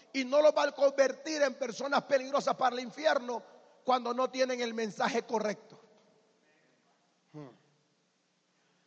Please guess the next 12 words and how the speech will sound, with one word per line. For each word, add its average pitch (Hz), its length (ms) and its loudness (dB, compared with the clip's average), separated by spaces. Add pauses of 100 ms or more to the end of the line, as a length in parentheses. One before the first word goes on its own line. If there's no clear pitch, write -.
(120)
¿A 226 160 2
qué 269 120 -2
se 294 140 4
refiere, 311 540 4
pastor? - 440 -8 (1400)
El 226 140 -4
libro 349 340 6
de 294 80 6
los 277 260 2
Hechos, 247 400 2
capítulo 285 640 -2
cuatro 185 540 -2